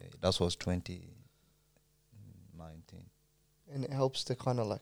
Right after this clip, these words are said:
Speaker 2: piece
Speaker 1: Yeah,
Speaker 2: everything together,
Speaker 1: it,
Speaker 2: subhanAllah,
Speaker 1: it,
Speaker 2: doesn't
Speaker 1: it
Speaker 2: it?
Speaker 1: helps out, and like, listening also to the lectures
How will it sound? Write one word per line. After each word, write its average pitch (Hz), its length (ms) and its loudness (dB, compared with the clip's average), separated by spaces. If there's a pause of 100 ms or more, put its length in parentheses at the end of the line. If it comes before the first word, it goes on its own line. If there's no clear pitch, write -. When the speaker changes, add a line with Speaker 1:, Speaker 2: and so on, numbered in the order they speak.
(160)
Speaker 2:
piece - 300 2
Speaker 1:
Yeah, - 80 4
Speaker 2:
everything 117 360 4
together, 113 380 0
Speaker 1:
it, 113 40 0
Speaker 2:
subhanAllah, 110 680 -4
Speaker 1:
it, 113 80 -8
Speaker 2:
doesn't 117 160 0
Speaker 1:
it - 20 -2
Speaker 2:
it? 90 40 2
Speaker 1:
helps 92 360 8
out, 90 280 6
and - 280 0 (1600)
like, - 140 -18 (120)
listening 85 540 4
also 87 380 2
to - 140 -6
the 82 140 -6
lectures 90 680 -18